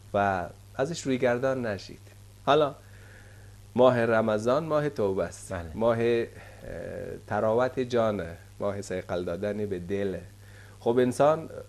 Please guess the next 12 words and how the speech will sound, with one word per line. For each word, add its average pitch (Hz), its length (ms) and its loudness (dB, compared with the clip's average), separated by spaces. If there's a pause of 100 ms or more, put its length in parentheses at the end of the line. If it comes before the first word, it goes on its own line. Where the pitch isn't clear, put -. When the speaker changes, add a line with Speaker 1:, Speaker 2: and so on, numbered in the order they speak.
(120)
Speaker 1:
وقتی 117 220 -6
شروع 143 260 0
می‌کنه 127 200 -2
به 117 100 -2
توبه 107 280 -2
کردن 113 360 -2
بعد 123 140 -4
می‌بینی 135 180 -6
سبک 104 440 -8
می‌شه، - 220 -12 (800)
Speaker 2:
مهم. 110 100 -10
Speaker 1:
سبک 82 280 -10